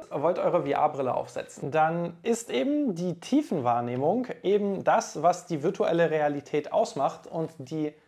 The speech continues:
Linsen, durch die ihr schaut, ja, machen eure Augen nicht zwingend besser. Entsprechend ist man eben auch mit einer V-R-Brille auf Sehstärke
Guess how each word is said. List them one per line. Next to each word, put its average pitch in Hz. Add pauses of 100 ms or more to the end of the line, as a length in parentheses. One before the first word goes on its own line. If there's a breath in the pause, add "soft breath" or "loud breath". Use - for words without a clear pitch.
(140)
Linsen, 262
durch 226
die 202
ihr 185
schaut, - (180)
ja, 135
machen 151
eure 151
Augen 175
nicht 165
zwingend 151
besser. 127 (340 loud breath)
Entsprechend 214 (240 soft breath)
ist -
man 254
eben 220
auch 175
mit 190
einer 170
V-R-Brille 165 (260 loud breath)
auf 165
Sehstärke 170